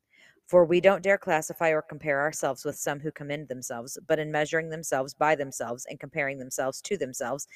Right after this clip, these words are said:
they lack understanding. We, however, will not boast beyond measure, but according to the measure of the area of ministry that God has assigned to us, which reaches even to you. For we are not overextending ourselves as if we had not reached you,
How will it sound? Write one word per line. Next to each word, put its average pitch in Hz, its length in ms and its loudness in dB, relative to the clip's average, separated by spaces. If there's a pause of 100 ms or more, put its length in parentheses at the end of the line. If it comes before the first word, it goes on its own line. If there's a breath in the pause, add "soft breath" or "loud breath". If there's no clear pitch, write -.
(280 loud breath)
they 185 160 10
lack 180 240 4
understanding. 151 640 -4 (400)
We, 156 400 -2
however, 139 560 4
will 156 160 -2
not 156 220 0
boast 156 320 2
beyond 143 260 -2
measure, 147 480 -4
but 147 120 2
according 147 340 -2
to - 80 -12
the 156 100 -2
measure 147 320 0
of 139 140 -4
the 143 140 -4
area 156 340 4
of 156 80 -4
ministry 143 400 -6
that 139 180 -10
God 135 200 -2
has 151 160 -4
assigned 147 380 -4
to 143 200 0
us, - 180 -6 (380 loud breath)
which 190 240 4
reaches 156 400 -2
even 151 280 -4
to - 120 -10
you. 120 300 -4 (380 loud breath)
For 165 180 6
we 160 180 6
are 160 80 2
not 151 160 2
overextending 175 680 2
ourselves 135 460 -4
as 147 180 0
if 156 160 0
we 151 100 0
had 143 180 0
not 143 200 -2
reached - 340 -6
you, 123 160 -10